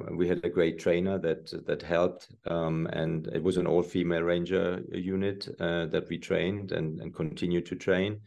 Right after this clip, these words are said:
because, you know, women need to be brought into the fold just like men do, and, uh, and, and that's was just kind of an unheard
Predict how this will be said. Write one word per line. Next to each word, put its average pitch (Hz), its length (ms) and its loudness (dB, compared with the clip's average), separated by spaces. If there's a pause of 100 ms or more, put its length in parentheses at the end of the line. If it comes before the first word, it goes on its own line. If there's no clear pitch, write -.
(460)
because, - 640 2
you 92 120 -2
know, 80 240 -2 (100)
women 87 260 2
need 85 200 2
to - 80 -6
be 87 120 -4
brought 82 320 4
into 80 220 -4
the - 80 -6
fold 87 300 4
just 87 220 2
like 87 140 2
men 98 220 0 (120)
do, 76 320 -2
and, 78 420 -8
uh, 78 300 0 (100)
and, 80 220 -6
and 80 140 -6
that's 82 220 0 (720)
was 90 160 0
just - 320 0
kind 95 260 2
of 80 120 0
an 78 80 0
unheard 82 600 2